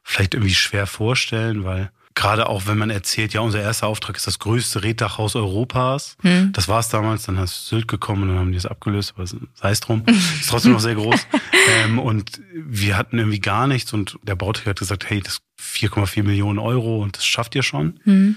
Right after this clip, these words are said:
Speaker 1: Und finanziell auf gar keinen Fall hätten wir es geschafft. Mussten dann irgendwie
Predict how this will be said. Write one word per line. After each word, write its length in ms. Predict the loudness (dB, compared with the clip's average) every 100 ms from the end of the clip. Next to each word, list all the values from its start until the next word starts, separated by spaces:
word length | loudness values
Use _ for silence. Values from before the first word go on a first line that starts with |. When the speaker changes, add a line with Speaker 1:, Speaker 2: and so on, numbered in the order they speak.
| -2 _ _
Speaker 1:
Und 320 | 4 4 0 -10
finanziell 520 | -4 0 2 2 0
auf 120 | 0
gar 140 | -2 -2
keinen 180 | -2 -2
Fall 340 | -2 0 0
hätten 160 | -2 -2
wir 80 |
es 80 | -4
geschafft. 420 | -2 -2 0 -4 -8
Mussten 280 | -10 -8 -2
dann 220 | 0 0 0
irgendwie 400 | -2 -4 -6